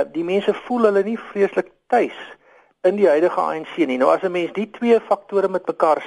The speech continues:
saamlees, die feit dat 'n klomp mense met waarskynlik relatief bedenklike situasies, ehm, weliswaar, eh, eh, sê meneer Mantashe, niemand van hierdie mense is krimineel skuldig bevind nie,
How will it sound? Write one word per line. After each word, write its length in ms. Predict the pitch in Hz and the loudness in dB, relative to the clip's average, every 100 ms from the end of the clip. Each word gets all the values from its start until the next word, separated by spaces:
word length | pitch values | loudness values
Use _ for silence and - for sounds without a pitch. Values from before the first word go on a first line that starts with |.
| - | 0
saamlees, 520 | 226 247 165 107 - - - - - - | 2 2 -2 -6 -8 -12 -20 -20 -18 -10
die 120 | 147 | -2
feit 200 | 185 185 | 2 2
dat 140 | 170 | 2
'n 120 | - | -2
klomp 340 | - 190 254 - _ | 0 2 2 -2 _
mense 400 | 156 156 - 165 | -10 -10 -4 -4
met 260 | 143 151 147 _ _ _ _ _ _ | -2 -4 -4 _ _ _ _ _ _
waarskynlik 1000 | - 147 160 160 - 196 202 202 196 - - - | -16 0 0 0 -2 0 0 0 -2 -4 -20 -12
relatief 800 | 143 143 165 180 - 190 175 - - - - - _ | -4 0 4 2 0 -10 -10 -12 -20 -20 -20 -20 _
bedenklike 840 | - - - 147 190 196 180 175 147 | -2 -2 0 0 0 -2 -2 0 -2
situasies, 880 | - - - 120 110 113 208 - - | -2 -4 2 4 2 -2 -8 -12 -6
ehm, 440 | - 135 127 123 | 0 2 0 -4
weliswaar, 720 | 117 135 170 147 147 151 185 - | 0 0 0 0 2 4 0 -2
eh, 360 | 135 131 - 58 | -4 -2 0 -4
eh, 300 | - 131 - - | -4 -6 -6 -2
sê 300 | 160 156 151 | 0 2 0
meneer 320 | - 139 135 | -2 -2 -2
Mantashe, 500 | 135 135 - 170 - | 0 0 0 0 -2
niemand 300 | 139 156 170 | -6 -2 -2
van 120 | - | -2
hierdie 180 | 139 147 | -4 -4
mense 320 | 143 135 - | -2 -4 -2
is 220 | - - - - - _ | -2 -4 -12 -20 -20 _
krimineel 520 | - 170 165 156 147 131 | 0 2 2 0 0 0
skuldig 360 | - 180 214 | 0 2 0
bevind 360 | 196 - 123 98 | -4 -8 -8 -8
nie, 180 | - | -14